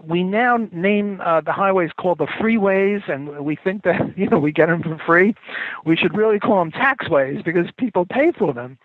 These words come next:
And, you know, the question about the poor is, you know, where are the poor better off? Are the poor better off in a largely capitalist society, which is very wealthy? Or are they better off in, uh, I don't know, uh, Venezuela or Cuba or, or North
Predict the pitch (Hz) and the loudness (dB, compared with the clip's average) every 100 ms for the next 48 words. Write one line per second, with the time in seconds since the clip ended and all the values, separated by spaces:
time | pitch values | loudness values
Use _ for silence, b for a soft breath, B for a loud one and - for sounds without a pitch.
0 | B B B - 156 160 165 185 190 180 | B B B -2 0 0 -6 -6 -2 0
1 | 175 220 262 269 190 160 156 - 226 311 | 2 0 2 0 2 0 -2 -2 0 2
2 | 220 170 165 185 190 170 240 339 285 240 | 4 2 0 0 0 2 2 2 0 -2
3 | 254 269 214 247 277 214 269 214 - B | -2 0 0 2 2 2 2 0 -6 B
4 | B B B 160 180 170 240 208 214 208 | B B B 0 0 2 -2 2 2 4
5 | 202 196 202 175 170 143 151 185 190 180 | 4 2 2 2 2 2 2 2 0 -2
6 | 160 - 175 190 170 170 156 - 165 165 | -2 0 0 2 0 -2 -6 -2 2 4
7 | 165 151 143 151 160 156 143 143 - 226 | 2 0 -4 -2 0 2 2 2 2 -2
8 | 226 - - _ _ _ _ _ _ - | -2 -18 -20 _ _ _ _ _ _ -18
9 | B - 156 208 208 170 156 156 165 151 | B -4 0 2 2 0 0 2 2 0
10 | 120 175 196 175 180 - 175 175 170 165 | -2 0 2 2 0 0 -2 -2 0 2
11 | 160 160 190 190 147 165 160 151 143 185 | 2 0 0 2 2 2 2 0 0 0
12 | 185 160 185 240 196 151 147 147 147 135 | 0 0 0 2 2 2 2 2 0 0
13 | 220 247 196 147 143 151 147 139 139 180 | -2 0 2 2 2 2 2 0 0 -2